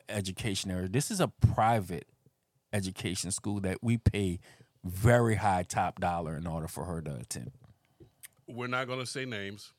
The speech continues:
Speaker 2: I'm not gonna say names.
Speaker 1: <laughs>
Speaker 2: We don't soft snitch.
Speaker 1: <laughs>
Speaker 2: But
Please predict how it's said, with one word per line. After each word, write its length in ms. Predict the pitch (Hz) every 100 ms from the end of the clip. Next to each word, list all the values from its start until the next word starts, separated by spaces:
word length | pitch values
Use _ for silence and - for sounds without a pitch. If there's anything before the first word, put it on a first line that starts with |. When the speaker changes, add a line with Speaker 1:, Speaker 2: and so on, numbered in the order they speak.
| _ -
Speaker 2:
I'm 200 | 170 160
not 120 | -
gonna 140 | 165
say 160 | - 90
names. 280 | - - 523
Speaker 1:
<laughs> 40 | 415 _ _ _ _ -
Speaker 2:
We 120 | 127
don't 160 | 107 -
soft 220 | 123 87
snitch. 320 | 101 80 - _ - - -
Speaker 1:
<laughs> 400 | - 185 - -
Speaker 2:
But 460 | 196 170 117 -